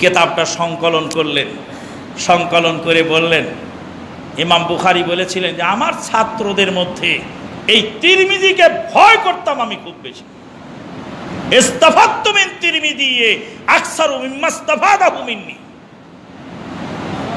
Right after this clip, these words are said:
মুহাম্মদ বিন ঈসা তিরমিজি, আবু ঈসা মুহাম্মদ বিন ঈসা বিন সাওরা আর তিরমিজি, এই তিরমিজিকে সেই তিরমিজি আমার কাছ থেকে যতটুকু বিদ্যা শিখেছে,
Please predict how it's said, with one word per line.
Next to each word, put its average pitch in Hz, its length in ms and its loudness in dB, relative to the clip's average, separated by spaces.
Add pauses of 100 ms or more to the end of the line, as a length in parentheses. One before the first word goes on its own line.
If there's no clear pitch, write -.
(460)
মুহাম্মদ 403 480 8
বিন 392 140 6
ঈসা 370 280 2
তিরমিজি, 403 640 2 (920)
আবু 311 280 4
ঈসা 359 320 4
মুহাম্মদ 330 420 4
বিন 302 140 -4
ঈসা 320 260 2
বিন 285 120 -2
সাওরা 285 480 2 (840)
আর 254 120 6 (120)
তিরমিজি, 392 440 2 (520)
এই 320 180 6 (180)
তিরমিজিকে 370 960 2 (420)
সেই 320 180 6 (140)
তিরমিজি 349 500 2
আমার 381 300 6
কাছ 403 180 4 (100)
থেকে 339 180 0
যতটুকু 302 320 0
বিদ্যা 254 360 -2
শিখেছে, 226 460 0